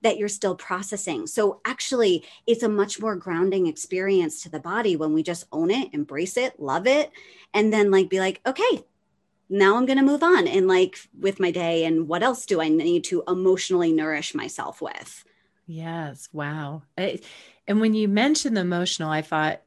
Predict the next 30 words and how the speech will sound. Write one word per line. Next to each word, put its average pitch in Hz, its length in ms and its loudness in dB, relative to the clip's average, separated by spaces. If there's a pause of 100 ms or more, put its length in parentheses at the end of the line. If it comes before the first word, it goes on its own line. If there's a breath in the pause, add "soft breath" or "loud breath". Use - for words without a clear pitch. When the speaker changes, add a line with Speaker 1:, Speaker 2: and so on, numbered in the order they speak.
(100)
Speaker 2:
that 247 300 -4
word 226 300 -4
does 170 300 0
have, 147 520 -8
um, 147 580 -8 (160)
a 156 80 -8
stigma 170 720 -4 (100)
attached 147 540 -6
Speaker 1:
Yeah. - 20 -10
Speaker 2:
to 135 120 -8
it, 98 220 -12 (340 soft breath)
that 170 140 0
Speaker 1:
Yeah. - 20 -2
Speaker 2:
when 170 100 0
people 175 300 -4
say - 220 -4
emotion, 160 560 -2
like, 151 200 -8
that's - 280 -4
negative 202 600 -2
just 170 280 -6
by 170 120 0
saying 175 280 -2
Speaker 1:
Mm-hmm. - 20 -2
Speaker 2:
that 151 180 -4
word, 151 420 -4 (480 soft breath)
versus 175 600 -2
seeing 185 200 -2
it 185 180 -6
neutrally 208 840 -2